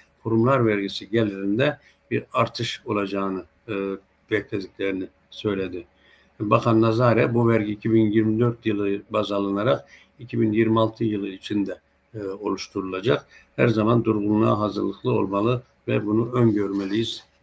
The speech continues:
diye, e, bir açıklama, e,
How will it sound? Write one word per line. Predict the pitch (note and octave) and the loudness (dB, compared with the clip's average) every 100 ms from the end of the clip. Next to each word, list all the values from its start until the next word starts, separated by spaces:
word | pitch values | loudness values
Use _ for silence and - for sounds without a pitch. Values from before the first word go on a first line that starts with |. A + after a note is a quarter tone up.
| G2 | -8
diye, | G2+ B2 B2+ - _ _ _ - | -4 -4 -6 -14 _ _ _ -18
e, | A2 G#2+ G#2 G#2+ G2+ | -14 -10 -10 -10 -4
bir | A2 B2 | -2 -2
açıklama, | B2 A2 - - G#2 G#2+ A#2+ - _ _ | -4 -12 -12 -8 -2 0 0 -4 _ _
e, | - | -10